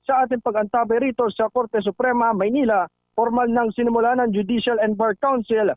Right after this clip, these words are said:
ang public interviews para sa mga kandidato sa posisyon pagka-ombudsman. Pasado alas diyes ng umaga, unang sumalang si Michael G. Aguinaldo, kasalukuyan chairperson ng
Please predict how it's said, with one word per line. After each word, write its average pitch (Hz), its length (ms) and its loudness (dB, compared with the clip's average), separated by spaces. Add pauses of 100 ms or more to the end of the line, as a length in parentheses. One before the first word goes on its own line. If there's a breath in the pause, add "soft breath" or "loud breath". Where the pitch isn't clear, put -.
(220)
ang 208 240 0
public 233 480 0
interviews 220 640 0 (240)
para 214 240 2
sa 233 80 -2
mga 220 160 0
kandidato 226 640 0
sa - 80 -2
posisyon 214 640 -2
pagka-ombudsman. 214 960 0 (400)
Pasado 214 400 0
alas 214 160 0
diyes 220 240 -4
ng 214 80 2
umaga, 240 320 2
unang 220 320 0
sumalang 233 400 0 (320)
si 220 80 -2
Michael 226 400 0
G. 190 160 -2
Aguinaldo, 226 640 0 (160)
kasalukuyan 220 560 0
chairperson 233 640 0
ng 220 160 0